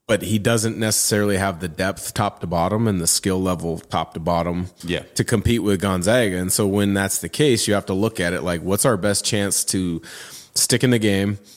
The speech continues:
Speaker 1: and put some doubt in Gonzaga's mind and maybe make it a game going into halftime
Speaker 2: Yeah.
Speaker 1: where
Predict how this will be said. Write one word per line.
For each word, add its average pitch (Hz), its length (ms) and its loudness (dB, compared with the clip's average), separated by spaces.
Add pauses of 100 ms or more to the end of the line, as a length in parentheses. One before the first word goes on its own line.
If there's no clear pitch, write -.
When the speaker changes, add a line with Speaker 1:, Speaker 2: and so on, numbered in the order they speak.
(280)
Speaker 1:
and 95 340 0
put 113 140 0
some 107 160 0
doubt 95 300 0
in 101 160 0
Gonzaga's 92 680 0
mind 92 420 -2 (180)
and 92 460 0 (540)
maybe 110 360 2
make 110 280 2
it 113 40 4
a 107 60 2
game 110 460 2
going 104 260 4
into 98 140 2
halftime 98 500 0
Speaker 2:
Yeah. - 100 0
Speaker 1:
where 92 220 0